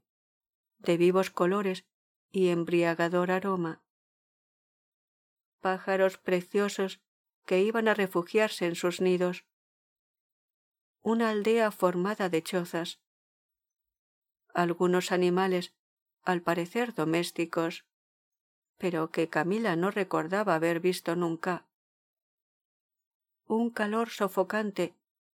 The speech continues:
y una soledad absoluta en lo que a los mortales se refiere. He aquí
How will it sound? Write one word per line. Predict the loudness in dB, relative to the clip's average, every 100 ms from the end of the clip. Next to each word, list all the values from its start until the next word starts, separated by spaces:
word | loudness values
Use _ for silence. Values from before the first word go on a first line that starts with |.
| _ _ _
y | 4 6
una | 6 2
soledad | 2 2 4 4 4
absoluta | 2 0 -2 2 4 2 0 -2 -4 _ _ _
en | 2 4
lo | 4 2
que | 2
a |
los | 4 2
mortales | 0 0 0 -2 0 -2
se | -4 -2
refiere. | -2 -2 -2 -2 -6 _ _ _ _ _ _ _ _ _ _ _ _ _ _ _ _ _ _ _ _ _ _ _ -6
He | -2 0
aquí | -2 -2 -2 -2